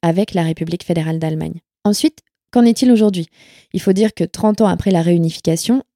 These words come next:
l'Allemagne n'est pas contestée en tant que pays unifié, ça c'est clair. C'est une nation, un État-nation au centre de l'Europe. Ce qui reste aujourd'hui un élément important de cette identité, c'est qu'elle fait partie de l'ordre européen.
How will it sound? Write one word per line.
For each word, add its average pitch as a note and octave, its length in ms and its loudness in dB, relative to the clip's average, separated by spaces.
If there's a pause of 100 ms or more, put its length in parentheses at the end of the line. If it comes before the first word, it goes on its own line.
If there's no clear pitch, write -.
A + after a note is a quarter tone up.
l'Allemagne F#3+ 540 4
n'est E3+ 100 -2
pas A3 140 -2
contestée G#3+ 460 0
en A#3 80 2
tant G3 160 -2
que - 100 -18
pays G#3+ 200 2
unifié, F#3+ 500 0
ça A3 120 -4
c'est D#3+ 140 -2
clair. G#3 300 -2 (560)
C'est - 240 -4
une F#3 100 2
nation, F#3+ 400 0 (160)
un F3 120 2
État-nation G3 680 2
au F3+ 100 2
centre A#3 360 2
de G3+ 80 4
l'Europe. E3+ 340 0 (840)
Ce - 120 -2
qui C4+ 160 0
reste C#4 240 2
aujourd'hui A#3+ 320 4
un G#3 120 4
élément F#3+ 320 2
important G3 400 0
de F#3 60 0
cette - 220 -4
identité, E3+ 520 -4 (280)
c'est - 160 0
qu'elle G3+ 180 0
fait G#3+ 140 0
partie - 400 -4
de G#3 80 4
l'ordre G3+ 340 6
européen. F3+ 440 2